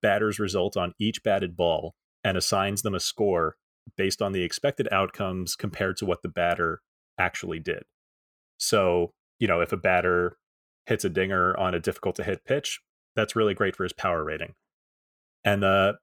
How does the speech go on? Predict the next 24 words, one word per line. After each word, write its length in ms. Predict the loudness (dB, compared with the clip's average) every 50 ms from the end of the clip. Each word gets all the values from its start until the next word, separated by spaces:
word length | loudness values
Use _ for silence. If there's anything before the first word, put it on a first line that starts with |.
| _ _
you 80 | 0 0
know, 60 | 2
once 240 | 2 0 0 0 -2
we 60 | -2
have 200 | 0 2 2 2
a 60 | 0
power 340 | -4 -2 -2 0 0 0 0
rating, 300 | 0 0 -2 -2 -2 -2
we 120 | 0 0 0
assign 460 | 0 -2 -4 -4 -4 -2 -4 -4 -4
the, 220 | -2 0 0 -2 -2
the 140 | -2 -2 -2
hitter 300 | -2 0 0 2 2 2
a 100 | 0 0
grade 480 | -2 0 0 0 2 0 0 -2 -4 -10 _ -6
based 300 | -2 0 0 0 2 2
on 220 | 0 0 2 0
the, 140 | 0 0 2
uh, 100 | 0 0
twenty 300 | -2 -2 -4 -2 -2 0
to 160 | -2 -2 -2
eighty 340 | -2 -2 -2 -4 -8 -10 -12 _ _ _ _
scouting 400 | _ -6 -2 0 0 0 0 -4
scale. 320 | -8 -6 -6 -6 -6 -8